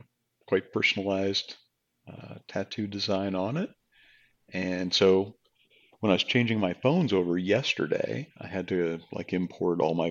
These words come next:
photos and move stuff over. And, uh, that picture of her tattoo is, uh, an album cover in my,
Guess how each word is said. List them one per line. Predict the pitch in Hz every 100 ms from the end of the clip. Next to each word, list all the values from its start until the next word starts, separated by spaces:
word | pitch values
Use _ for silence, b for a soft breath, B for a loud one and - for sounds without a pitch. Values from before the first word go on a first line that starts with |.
| 82
photos | 80 80 82 82 85
and | 85 82
move | 82 -
stuff | - 80 -
over. | 85 85 95 127 b b b b b _ -
And, | 92 87 82 - - - -
uh, | - - - -
that | - -
picture | 107 - 92 92
of | -
her | 92 90
tattoo | - 85 87 - 113 98 87 85
is, | 82 85
uh, | 80 80 82 - _ _ _ _ _ -
an | 92 -
album | 95 92 98 92
cover | - - 87 80 76 - _ _ _
in | - -
my, | - - - 107